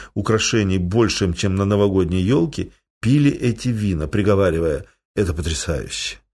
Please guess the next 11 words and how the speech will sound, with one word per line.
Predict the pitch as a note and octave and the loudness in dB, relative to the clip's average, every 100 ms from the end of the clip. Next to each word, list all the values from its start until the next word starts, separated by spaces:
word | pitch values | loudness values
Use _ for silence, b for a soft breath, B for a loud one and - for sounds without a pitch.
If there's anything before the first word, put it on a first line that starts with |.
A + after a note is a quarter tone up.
| _ _ - | _ _ 0
Вот | C3 - | 0 2
это | C3 - | 0 2
я | G2+ | -2
понимаю | F2+ F#2 F2 F2 | 0 0 0 0
настоящее | E2 E2+ - F2+ F2 F2 - E2+ | -2 -4 -2 0 0 -2 -4 -4
Бордо!» | C2+ E2+ D2+ C2 D2+ - - _ _ _ - | -2 -4 -4 -6 -8 -8 -14 _ _ _ -8
Официанты | E2+ F#2 G2+ F2+ E2+ | -4 -2 -2 -2 -2
шептались: | E2 E2 - F#2+ G#2+ G2 - _ _ _ | -4 -6 -4 -4 -4 -8 -16 _ _ _
«Какие | - E2 F#2+ | -14 -6 -2
русские | F#2+ G2 - F2 | 0 -2 -4 -4
молодцы! | D#2+ D#2 C#2+ - - | -4 -4 -6 -8 -8